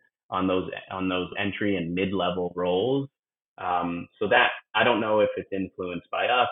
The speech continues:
or if it's just a national trend. Um, and, you know, I don't think that it was influenced at all by us, but I'm really happy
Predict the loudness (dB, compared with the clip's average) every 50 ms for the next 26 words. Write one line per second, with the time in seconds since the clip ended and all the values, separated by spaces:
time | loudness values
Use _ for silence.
0 | 0 0 0 0 -2 -4 -10 -12 -12 -8 -6 -6 -6 -6 _ -10 -8 -6 -6 -6
1 | -6 -6 -8 -8 -8 -8 -8 -8 -4 0 2 4 4 2 0 -2 -4 -8 _ _
2 | _ _ _ _ _ _ _ _ -4 -2 -2 -2 -2 -4 -6 -6 -8 _ _ _
3 | _ _ _ _ _ _ _ _ -20 -20 -8 -2 0 2 2 4 2 0 -2 -4
4 | -12 _ _ 0 2 2 2 0 -2 -6 -8 -10 -10 -4 2 2 4 4 4 2
5 | 0 -4 -4 -2 -2 -2 0 -2 -2 -2 0 -2 -4 -6 -6 -6 -6 -6 -6 -6
6 | -6 -6 -4 -6 -4 -2 0 4 6 8 8 8 8 8 6 4 4 2 0 -2
7 | -4 -4 -2 -2 -2 0 -2 -2 -2 -2 -2 -2 -4 -8 -6 0 2 2 2 2
8 | 2 0 -2 -4 -4 -4 -8 -8 -8 -10 -12